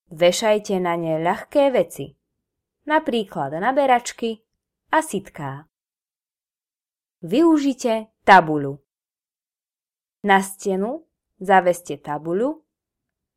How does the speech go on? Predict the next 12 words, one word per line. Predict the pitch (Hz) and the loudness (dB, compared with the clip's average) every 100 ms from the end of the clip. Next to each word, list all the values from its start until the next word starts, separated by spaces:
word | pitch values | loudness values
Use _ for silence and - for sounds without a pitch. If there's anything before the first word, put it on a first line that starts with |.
| - | -6
a | 160 | 0
malé | 208 330 220 156 | 4 4 4 2
veci | 214 247 262 247 240 _ _ _ | -2 -4 -8 -8 -12 _ _ _
vešajte | 202 214 220 196 196 190 180 175 | -4 -2 -2 -2 -2 -6 -6 -6
na | 175 | -6
kolíky. | 165 175 147 139 139 - 160 _ _ _ _ _ _ _ _ _ _ _ _ _ _ _ _ _ _ _ _ | -6 -8 -8 -8 -14 -20 -20 _ _ _ _ _ _ _ _ _ _ _ _ _ _ _ _ _ _ _ _
Držiak | 165 214 294 294 285 269 - _ _ | -4 -4 -2 0 0 0 -4 _ _
kuchárskej | - 196 220 196 196 - 175 160 | -12 -4 -2 -2 -4 -8 -8 -8
knihy. | - 151 139 131 - _ _ _ _ _ _ _ _ _ _ _ _ _ _ _ _ _ _ _ _ - | -12 -12 -12 -14 -20 _ _ _ _ _ _ _ _ _ _ _ _ _ _ _ _ _ _ _ _ -4
Kus | 311 339 - - | -2 -2 -6 -4
priesvitného | 214 214 277 - 320 285 220 190 185 151 | 2 2 2 -2 -4 -2 -2 -2 -4 -6
polyetylénu | - 160 156 156 156 160 175 165 156 156 160 214 311 | -2 0 0 -4 -6 -8 -6 -2 -2 -2 -6 -10 -12